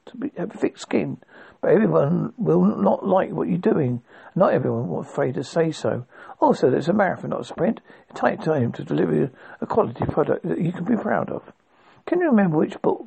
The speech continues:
made you think, "I want to write a book like this"? The Stand by Stephen King. I love the book and the depth of the characterization in the suburb.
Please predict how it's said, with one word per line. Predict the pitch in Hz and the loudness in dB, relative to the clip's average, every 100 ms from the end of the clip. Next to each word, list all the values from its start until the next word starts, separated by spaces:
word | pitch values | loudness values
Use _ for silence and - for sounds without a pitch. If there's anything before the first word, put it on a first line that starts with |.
| - | -6
made | 165 175 185 | -4 -2 -4
you | 165 | -4
think, | - - - | -2 -2 -4
"I | - - | -4 0
want | 165 165 180 | 0 0 -2
to | 170 | -2
write | 160 - | -2 -2
a | |
book | 165 170 | -2 -2
like | - - | -2 -2
this"? | - - - _ - - - | -4 -6 -16 _ -20 -12 -6
The | |
Stand | 180 220 170 113 | -2 2 4 2
by | 117 | 0
Stephen | - 131 151 | -2 -2 -4
King. | 151 156 127 123 _ - - - | -2 -4 -4 -10 _ -20 -20 -2
I | 269 | 2
love | 254 127 | 4 2
the | |
book | 131 156 - - - | 0 0 -2 -12 -8
and | 175 | -6
the | 180 | -6
depth | 180 220 - - | -2 -4 -4 -8
of | 196 | -8
the | |
characterization | - 185 160 180 180 190 175 143 131 | -2 0 0 2 2 4 2 0 -4
in | 135 160 | -2 -4
the | 170 | -6
suburb. | - 202 110 - - | -8 -2 0 2 0